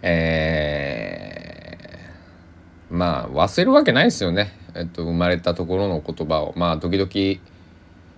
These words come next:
えー、忘れそうになることももちろんあると思いますけども。えー、やっぱ体が覚えてるというか、まあ高知に帰ったらやっぱり土佐弁に戻りますし。うん。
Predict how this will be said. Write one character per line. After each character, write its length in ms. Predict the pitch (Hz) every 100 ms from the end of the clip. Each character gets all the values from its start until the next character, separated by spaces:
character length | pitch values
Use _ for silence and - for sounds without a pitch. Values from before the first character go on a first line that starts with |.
| - - - - - - - - - - - - - - - - - - - 82
え 1700 | 80 78 73 73 78 78 - - - - - - - - - - -
ー、 80 | -
忘 220 | 78 78
れ 80 | 80
そ 120 | 85
う 20 |
に 60 | 78
な 80 | 73
る 80 | 73
こ 100 | 71
と 80 |
も 60 | 67
も 140 | 67
ち 100 | 69
ろ 80 | 64
ん 140 | - - - - - - -
あ 60 | -
る 100 | 64
と 100 | -
思 120 | 62
い 60 | 52
ま 160 | 57
す 120 | - -
け 100 | -
ど 100 | -
も。 60 | - - - - -
え 320 | - - -
ー、 40 | 85
や 60 |
っ 20 | 87
ぱ 140 | 82
体 320 | - 78 76
が 100 | 73
覚 180 | 71 71
え 40 |
て 160 | - -
る 60 | 50
と 140 | -
い 40 |
う 60 | 50
か、 140 | - - -
ま 120 | 65
あ 40 | -
高 200 | 87 85
知 120 | 76
に 100 | 69
帰 80 | 71
っ 80 |
た 140 | - 65
ら 100 | 62
や 40 |
っ 40 | -
ぱ 120 | 60
り 80 | 57
土 100 | 62
佐 160 | 67
弁 180 | 67 64
に 140 | - -
戻 260 | 76 76
り 100 | 73
ま 140 | 67 69
す 240 | - -
し。 60 | - - -
う 40 |
ん。 360 | 76 71 -